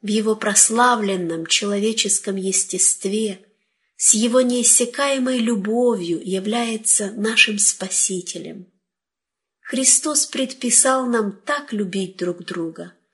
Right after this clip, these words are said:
как Он возлюбил нас. Но будем ли мы развивать эту любовь? Уподобимся ли мы Христу?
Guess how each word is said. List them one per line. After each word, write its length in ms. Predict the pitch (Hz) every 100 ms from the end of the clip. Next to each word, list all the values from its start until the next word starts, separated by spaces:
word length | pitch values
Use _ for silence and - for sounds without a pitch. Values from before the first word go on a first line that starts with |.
| _
как 280 | - 240 - -
Он 320 | 226 202 175
возлюбил 640 | 165 165 175 165 160 160 165
нас. 560 | 165 170 165 - - _ _ _ _ _ _ _
Но 180 | 220 202
будем 400 | 185 277 311 262
ли 140 | 262
мы 180 | 262 254
развивать 800 | 247 240 233 262 247 233 175 -
эту 240 | - 175 185
любовь? 640 | 185 185 160 151 - - _ _ _ _ -
Уподобимся 1080 | 240 240 202 180 202 285 320 294 262 - 254
ли 180 | 240
мы 320 | 226 202 202 202
Христу? 840 | - - 208 - - - 202